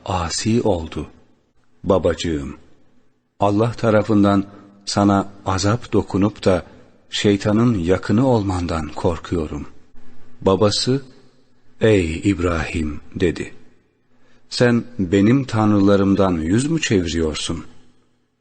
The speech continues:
Eğer vazgeçmezsen andolsun seni taşlarım. Uzun bir zaman benden uzak dur."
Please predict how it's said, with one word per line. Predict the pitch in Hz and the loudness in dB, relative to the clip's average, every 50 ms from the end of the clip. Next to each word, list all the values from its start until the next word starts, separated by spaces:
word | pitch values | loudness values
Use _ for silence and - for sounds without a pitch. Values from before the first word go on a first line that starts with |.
| _ | _
Eğer | - 101 92 92 90 87 | 0 2 2 2 2 0
vazgeçmezsen | 85 85 87 90 82 80 92 90 87 - - 104 101 - - - 101 95 92 90 - - - - - - - | 0 0 0 -2 0 0 0 -2 -2 0 0 0 0 2 2 2 2 2 2 0 -4 -16 -20 -20 -18 -6 -2
andolsun | 98 107 120 123 120 120 110 104 - - - 110 101 95 85 | 0 0 0 2 2 2 2 0 0 0 2 4 4 4 2
seni | - - - 98 95 95 92 95 | 0 0 2 2 2 2 0 -2
taşlarım. | - - 101 92 - - - 113 104 92 85 78 76 71 - - - - _ - _ _ _ _ _ _ _ _ _ - | -4 -4 -2 -2 -2 -2 0 0 0 0 0 -6 -8 -12 -16 -20 -20 -20 _ -20 _ _ _ _ _ _ _ _ _ -2
Uzun | 107 110 101 131 131 127 | 0 2 4 4 4 4
bir | 117 110 | 4 2
zaman | 101 95 107 101 98 98 95 98 98 98 - - - - | 2 4 2 2 4 2 2 2 0 0 -4 -12 -12 -8
benden | 87 85 95 95 95 92 90 92 87 82 | -2 0 2 2 2 2 2 2 0 0
uzak | 80 90 92 87 98 90 82 - - - | -2 -2 0 0 0 0 -2 -6 -12 -12
dur." | - 64 - - - | -12 -12 -12 -14 -16